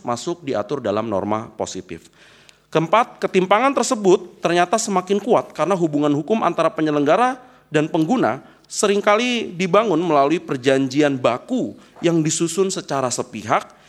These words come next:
yang akibatnya masyarakat tidak hanya berada pada posisi yang lebih rendah, tapi juga lemah secara kontraktual,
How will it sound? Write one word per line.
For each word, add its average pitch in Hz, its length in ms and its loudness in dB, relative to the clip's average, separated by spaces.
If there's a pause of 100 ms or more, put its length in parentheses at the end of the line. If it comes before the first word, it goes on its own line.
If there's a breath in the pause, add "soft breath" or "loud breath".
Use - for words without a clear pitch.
(180 soft breath)
yang 190 160 2
akibatnya 196 680 -2
masyarakat 139 560 -2
tidak 160 320 0
hanya 214 320 0
berada 135 320 0
pada 127 240 0
posisi 127 560 -4
yang 110 160 0
lebih 107 400 -2
rendah, 151 320 0 (640 soft breath)
tapi 151 240 0
juga 123 240 2
lemah 214 320 2
secara 139 400 -2
kontraktual, 123 800 -2